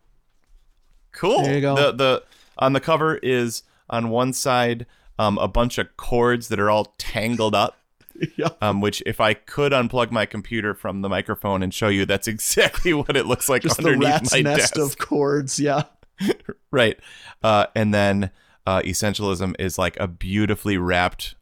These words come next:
Speaker 1: cord.
Speaker 2: Mm-hmm.
Speaker 1: Um, yeah, this looks awesome. It looks like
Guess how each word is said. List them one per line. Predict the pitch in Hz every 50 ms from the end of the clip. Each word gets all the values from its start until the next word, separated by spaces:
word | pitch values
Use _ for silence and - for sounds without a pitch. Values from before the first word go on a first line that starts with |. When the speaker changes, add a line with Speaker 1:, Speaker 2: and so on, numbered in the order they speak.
| _ _ _
Speaker 1:
cord. | - - - - 92 92 92 92 95 95 104 - _ _ _
Speaker 2:
Mm-hmm. | 156 143 139 131 135 139 135
Speaker 1:
Um, | 98 90 90 90 90 90 90 - - -
yeah, | - 104 113 120 - - - _ _ _ _ _ _
this | - 110 - -
looks | 127 - - - -
awesome. | 101 101 98 - - 87
It | 90
looks | 101 107 - 120
like | 101 98